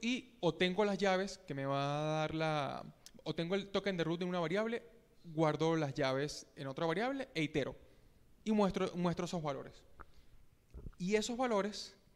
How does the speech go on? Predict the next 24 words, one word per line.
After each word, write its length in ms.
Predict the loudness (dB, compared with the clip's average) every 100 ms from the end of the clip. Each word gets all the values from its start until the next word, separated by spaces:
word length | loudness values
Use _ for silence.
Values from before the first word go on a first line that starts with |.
| _ -20 -12 -4
los 120 | -2
utilizo, 380 | -2 -4 -4 -4
fíjense 320 | -4 -4 -4
que 100 | -4
acá 260 | -2 -2
hago 240 | 0 -2 -4
un 240 | -6 -8 -8
unseal 500 | -10 -8 -4 -4 -4
response. 600 | -6 -6 -4 -4 -6 -14 _ _ -20 -20 -20 -20 _ _ _ -20 _ _ -20 _ _ -20 -20 -20
¿Qué 220 | -14 -10
es 20 |
lo 100 | -8
que 80 | -6
hago? 160 | -6 -6
Lo 120 | -6
mismo 240 | -6 -6
que 80 | -4
hice 100 | -2
por 120 | 0
la 60 | 2
línea 160 | 0
de 60 | 0
comandos. 420 | 0 -2 -4 -10 -18 -20 -20 _ _ -6
Desbloquea, 560 | 0 2 2 2 2